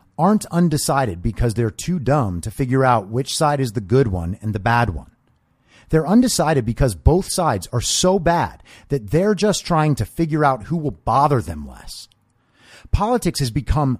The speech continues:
a cultural waterboarding. The people being hurt by it aren't just the vulnerable. It's a stake to the heart of society. If people believe they are oppressed, they need to act like it as voters and stop voting for the same people.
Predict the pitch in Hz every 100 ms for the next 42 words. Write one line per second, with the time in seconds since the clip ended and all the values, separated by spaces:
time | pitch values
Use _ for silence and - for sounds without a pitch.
0 | _ 120 - - 170 151 185 165 123 90
1 | 113 143 110 80 76 64 _ _ _ _
2 | - - 156 - - 214 220 202 190 131
3 | - 190 147 117 104 92 _ 139 170 -
4 | 165 143 - - - 104 123 117 151 143
5 | 110 73 - _ _ _ _ _ _ _
6 | - 139 170 - - 233 - - 127 -
7 | 180 143 - - 180 180 98 - _ _
8 | - - - 156 - 254 294 226 180 190
9 | 160 107 156 208 190 - - 165 98 -
10 | - 117 165 208 202 202 160 - 123 160
11 | 160 123 98 - 107 - 113 87 135 156
12 | 90 76 - 123 - 175 165 147 120 160
13 | 123 95 - 117 - 123 110 - 147 127
14 | -